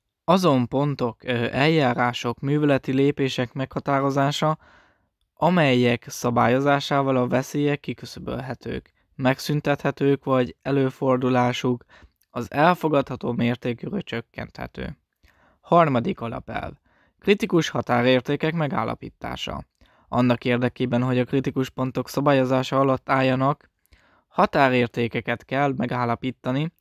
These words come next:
amely alkalmasak az egyértelmű, elfogadható vagy nem elfogadható döntések meghozatalára. A kritikus határértékén mindig olyan értéket kell választani, ami a mindennapi gyakorlatban egyszerűen mérhető,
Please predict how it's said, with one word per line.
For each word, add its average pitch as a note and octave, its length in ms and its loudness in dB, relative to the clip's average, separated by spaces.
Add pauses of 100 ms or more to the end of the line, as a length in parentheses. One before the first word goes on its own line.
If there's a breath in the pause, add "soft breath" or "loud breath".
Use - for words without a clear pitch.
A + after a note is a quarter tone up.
(420 soft breath)
amely D3 600 2 (180)
alkalmasak B2 1080 0
az B2 380 -2
egyértelmű, C#3+ 680 0
elfogadható C#3+ 800 0
vagy D#3+ 180 2
nem D#3+ 180 0
elfogadható B2 720 -4
döntések C3+ 720 -4 (240)
meghozatalára. - 1000 -6 (760 soft breath)
A F#3 140 -6
kritikus G3+ 520 0
határértékén A#2+ 1000 0
mindig C#3 420 2
olyan C3 240 2
értéket C3 520 -2
kell B2 160 0
választani, C#3 720 0 (580 soft breath)
ami D3 380 -2
a - 80 -6
mindennapi D3 640 0
gyakorlatban B2 760 0
egyszerűen D3 520 0
mérhető, A#2+ 720 -4